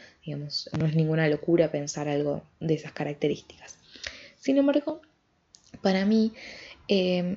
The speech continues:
no es del todo cierta este tipo de, esta, esta afirmación o esta, o esta línea de pensamiento.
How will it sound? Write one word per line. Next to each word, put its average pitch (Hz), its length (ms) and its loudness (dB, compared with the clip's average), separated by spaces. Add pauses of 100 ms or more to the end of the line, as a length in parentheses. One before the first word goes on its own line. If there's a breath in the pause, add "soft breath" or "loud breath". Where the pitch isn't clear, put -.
(120)
no 240 260 4
es 240 140 4
del 180 140 2
todo 180 200 6
cierta 165 400 -2
este 156 420 -4
tipo 160 240 -4
de, 151 140 0
esta, 160 200 -4
esta 151 280 -8
afirmación 160 720 0
o 156 40 0
esta, 156 500 -8 (280 loud breath)
o 170 80 2
esta 160 160 2
línea 165 300 4
de 151 80 -2
pensamiento. 147 640 -6